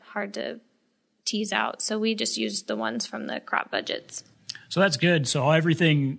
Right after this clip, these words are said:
Speaker 2: everything that you guys use for input costs is readily available through
Speaker 1: Mm-hmm.
Speaker 2: Ag Decision Maker. So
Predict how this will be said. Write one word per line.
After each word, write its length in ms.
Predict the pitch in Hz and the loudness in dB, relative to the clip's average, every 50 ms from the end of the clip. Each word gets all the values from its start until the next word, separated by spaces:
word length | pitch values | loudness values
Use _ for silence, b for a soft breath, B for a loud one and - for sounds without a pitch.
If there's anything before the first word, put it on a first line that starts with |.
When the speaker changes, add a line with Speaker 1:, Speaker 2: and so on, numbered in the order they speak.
| - - | 0 2
Speaker 2:
everything 400 | 165 180 196 202 180 190 180 165 | 2 2 2 2 2 2 2 2
that 100 | 156 139 | 0 0
you 140 | 139 139 131 | 0 0 0
guys 340 | 143 147 143 139 127 120 135 | 0 0 0 0 0 0 0
use 240 | 139 135 139 131 | 0 0 0 0
for 180 | - - 127 127 | -2 -6 -4 0
input 340 | 127 139 143 - 127 117 113 | 2 2 4 2 0 -4 -4
costs 460 | - 123 117 113 120 123 - - - | -4 -6 -4 -2 -2 0 0 0 -2
is 320 | 107 107 113 113 110 - - - | -2 -2 -4 -4 -4 -6 -6 -2
readily 400 | 156 139 143 147 143 135 131 123 | 2 2 4 4 4 2 2 0
available 680 | 120 113 123 120 123 127 127 127 120 113 117 117 117 110 | 0 0 0 0 0 0 0 0 -2 -2 -4 -6 -6 -6
through 220 | - 127 123 120 113 | -4 -2 2 4 6
Speaker 1:
Mm-hmm. 220 | 110 170 277 285 | 6 6 4 2
Speaker 2:
Ag 200 | 139 131 127 123 | 0 0 0 2
Decision 400 | 120 110 - 117 110 110 113 107 | 0 2 2 0 0 0 0 0
Maker. 260 | 110 110 113 113 123 | 0 -2 0 0 -2
So 340 | 117 - 113 107 107 110 107 | -2 -2 -4 -6 -6 -6 -8